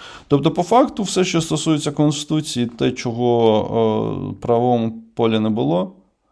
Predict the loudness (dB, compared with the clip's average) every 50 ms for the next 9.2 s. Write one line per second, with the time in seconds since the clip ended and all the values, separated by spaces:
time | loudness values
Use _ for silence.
0 | _ _ _ _ _ -10 -6 -4 -4 -4 0 2 2 4 4 2 0 0 -2 -2
1 | -2 -2 -2 -4 -8 -6 -6 -4 -4 -4 -6 -4 -2 -2 0 0 -2 -4 -6 -12
2 | -20 -20 -20 _ -2 0 2 2 2 0 0 -2 0 0 0 -2 -2 -6 -4 -4
3 | -4 -2 0 -2 -2 -2 -4 -10 -10 -4 -2 -2 0 0 -2 -4 -2 0 0 2
4 | 2 2 0 -2 -6 -10 -8 -6 -4 -2 -2 -2 -2 -2 -4 -4 -2 -2 0 2
5 | 2 2 2 0 0 0 -4 -4 -4 -2 0 0 0 0 -2 -4 -6 -8 -10 -10
6 | -8 -6 -6 -6 -6 -6 -8 -12 -16 _ _ _ _ _ _ _ _ _ _ _
7 | _ _ _ _ -18 -4 0 0 2 4 4 4 4 4 2 -2 -8 -16 -20 -20
8 | -20 -20 -16 _ 4 6 8 8 8 6 6 4 4 4 4 4 4 4 4 4
9 | 4 4 2